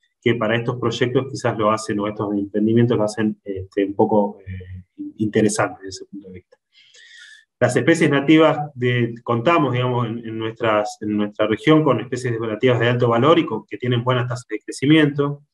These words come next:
Es una alternativa in-, interesante para implementar proyectos forestales en, en las zonas amarillas de conservación del, de los O T B N, en las zonas de categoría dos, ¿sí?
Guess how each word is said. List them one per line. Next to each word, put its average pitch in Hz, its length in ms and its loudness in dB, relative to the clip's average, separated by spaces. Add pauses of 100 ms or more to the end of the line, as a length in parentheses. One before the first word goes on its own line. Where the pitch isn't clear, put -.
(1300)
Es 175 200 4
una 160 160 4
alternativa 143 1300 2
in-, 123 400 -4
interesante 127 560 0
para 120 180 -2
implementar 120 400 -6
proyectos 131 440 -4
forestales 143 420 -4
en, 117 260 -4
en 117 80 -8
las 113 160 -6
zonas 139 300 -2
amarillas 131 540 0
de 110 100 -4
conservación 110 720 -4
del, 107 280 -4
de 104 100 -10
los - 180 -8
O 117 120 2
T 123 120 0
B 135 240 4
N, 143 100 2
en 110 80 -2
las - 140 -10
zonas 113 440 -14
de 104 220 -10
categoría 107 640 0
dos, 143 480 2 (400)
¿sí? 151 420 -2